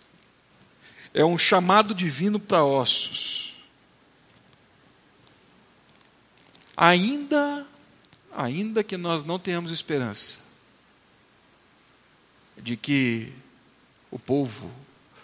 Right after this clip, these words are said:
o corpo de Deus, possa ser reajustado para os ossos que ouvem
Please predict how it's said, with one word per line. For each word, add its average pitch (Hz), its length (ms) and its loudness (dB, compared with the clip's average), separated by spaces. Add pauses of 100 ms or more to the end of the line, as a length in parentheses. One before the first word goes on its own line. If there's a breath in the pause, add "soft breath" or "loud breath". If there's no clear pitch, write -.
(140 loud breath)
o 120 100 -10
corpo 147 560 -2 (1040)
de 135 140 -12
Deus, 120 680 -4 (1000)
possa 131 280 0
ser 135 460 -2 (200)
reajustado 156 1000 -4 (3000)
para 131 160 0
os 113 160 -2
ossos 147 320 -2
que 151 160 -6
ouvem 110 480 -6